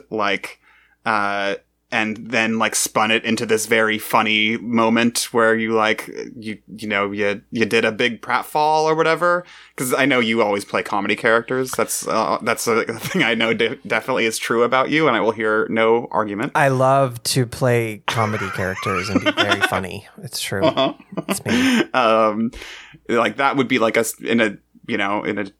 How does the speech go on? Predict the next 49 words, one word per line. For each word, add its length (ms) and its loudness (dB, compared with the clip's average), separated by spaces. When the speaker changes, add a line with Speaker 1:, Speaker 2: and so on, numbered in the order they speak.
Speaker 1:
informal 720 2
Stars 400 0
and 100 0
Wishes 240 0
way, 140 4
that 80 2
would 100 2
be, 80 -2
like, 160 -2
a 40 -6
star, 500 2
and 100 2
then 60 0
the 80 0
wish 220 -2
might 140 0
be 80 -4
like, 220 -4
"But 480 0
I 140 2
do, 580 2
I 220 2
do 320 -2
wish 380 0
we 100 2
could 260 -2
get 240 2
more 280 2
time 520 0
sort 220 0
of, 80 -6
like, 300 -4
talking 420 -2
together 440 0
among 280 0
the 80 -6
party 540 2
and 120 0
not, 140 -2
maybe 240 -2
not 240 -2
so 140 -4
much 400 -4
focusing 400 -2
heavily 380 -2
on, 460 -2
you 120 -6
know, 220 -6
the, 300 -4